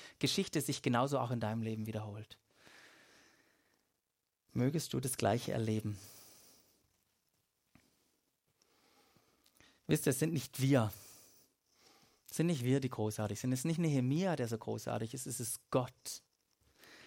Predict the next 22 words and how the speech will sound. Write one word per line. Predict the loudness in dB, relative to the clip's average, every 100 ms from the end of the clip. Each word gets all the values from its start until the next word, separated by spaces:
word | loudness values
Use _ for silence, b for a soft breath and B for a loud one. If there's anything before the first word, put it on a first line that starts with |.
| B B B _ -2
Es | 2
ist | 2 2
Gott. | 0 2
Durch | -2 -2 -2
ihn | 0 2 0 0
haben | -2 -2
wir | 0
die | 0
Möglichkeit, | 2 0 -2 -2 -2 -2
die |
Pläne | -4 0 2 2 0
und | 0 -2 -4
Träume, | 2 4 4 2 -2
die | 0 2
er | 2
uns | 2 -2 -2
schenkt, | -2 0 2 0 0
die | 0
er |
dir | 2 0
geschenkt | 0 -2 0 -2 0 0
hat, | 0 -2